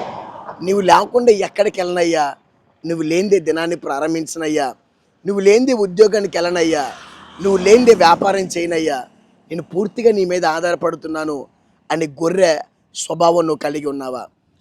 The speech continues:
దావీదు ఎందుకు "యెహోవా నా కాపరి" అన్నాడు? "ఇప్పటి వరకు నేను కాపరిగా గొర్రెలకు ఉన్నాను, మీరు నా కాపరిగా ఉండండి, మీరు నా కాపరిగా ఉంటే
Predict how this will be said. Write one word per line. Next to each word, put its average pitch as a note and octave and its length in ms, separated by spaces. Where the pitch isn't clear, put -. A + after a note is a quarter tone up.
దావీదు G#3+ 400
ఎందుకు G#3 280
"యెహోవా G3 420
నా F#3+ 120
కాపరి" F3+ 400
అన్నాడు? F3+ 440
"ఇప్పటి A3 300
వరకు A#3+ 220
నేను A3+ 160
కాపరిగా F#3+ 540
గొర్రెలకు F3 420
ఉన్నాను, C3+ 320
మీరు B3+ 180
నా A3+ 140
కాపరిగా F#3+ 560
ఉండండి, C3+ 400
మీరు A#3+ 200
నా A3 140
కాపరిగా G#3 540
ఉంటే F3 520